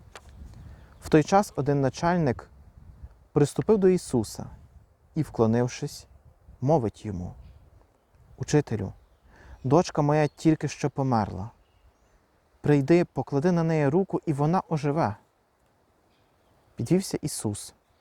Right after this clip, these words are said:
і пішов з ним, з учнями. І от одна жінка, яка дванадцять літ не здужала на кровотечу, приступила ззаду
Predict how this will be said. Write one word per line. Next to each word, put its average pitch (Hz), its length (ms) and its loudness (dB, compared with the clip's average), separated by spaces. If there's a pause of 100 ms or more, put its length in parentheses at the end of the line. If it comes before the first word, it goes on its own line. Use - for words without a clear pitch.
(120)
і 135 60 -4
пішов 131 360 0
з 120 160 -4
ним, 143 280 0 (800)
з - 200 -12
учнями. 107 520 -6 (1500)
І - 140 0
от 185 180 2
одна 160 240 2
жінка, 156 540 0 (160)
яка 147 440 0 (220)
дванадцять 139 600 -2
літ 175 320 0 (280)
не 143 180 2
здужала 151 420 2
на 139 140 2
кровотечу, 147 720 0 (600)
приступила 185 580 0
ззаду 165 400 2